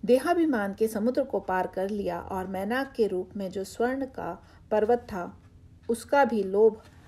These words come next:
हनुमान जी के मन में उत्पन्न नहीं, नहीं हुआ। इतना बड़ा कार्य करने के बाद कोई विघ्न आता है कि नहीं, जिसके बाद सुरसा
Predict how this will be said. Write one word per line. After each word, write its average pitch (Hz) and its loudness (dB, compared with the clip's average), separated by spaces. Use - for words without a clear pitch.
हनुमान 233 0
जी 226 -4
के 202 -8
मन 185 -10
में 190 -12
उत्पन्न 190 -8
नहीं, 180 -10
नहीं 202 -2
हुआ। 202 -8
इतना 330 -2
बड़ा 233 4
कार्य 190 -2
करने 202 -2
के 247 2
बाद 170 -4
कोई 196 0
विघ्न 190 -4
आता 185 -6
है 269 -2
कि - -12
नहीं, 196 -8
जिसके 247 -4
बाद 208 2
सुरसा 277 -2